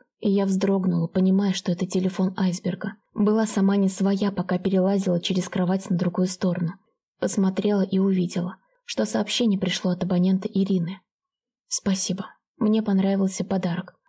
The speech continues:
Ты замечательный». Надежда. Глупые мысли мгновенно разбились о суровую реальность. Я держала телефон и не могла отцепиться, читая дальше переписку.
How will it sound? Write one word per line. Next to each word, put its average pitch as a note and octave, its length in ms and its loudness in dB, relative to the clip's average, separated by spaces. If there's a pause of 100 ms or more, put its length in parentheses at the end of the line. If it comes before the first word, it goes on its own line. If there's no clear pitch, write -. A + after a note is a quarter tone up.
(180)
Ты G#3+ 100 0
замечательный». G3 800 -2 (760)
Надежда. F3 680 0 (580)
Глупые G#3+ 500 0
мысли G#3+ 400 2
мгновенно G3+ 680 2
разбились G3 580 2
о F#3+ 100 -2
суровую F#3+ 600 2
реальность. F3+ 600 0 (260)
Я A#3 180 2
держала G3+ 480 2
телефон G3 560 0
и F#3+ 60 4
не F#3 120 2
могла G3 380 2
отцепиться, - 720 -6 (200)
читая G#3 460 0
дальше G3 440 0
переписку. F#3+ 720 -2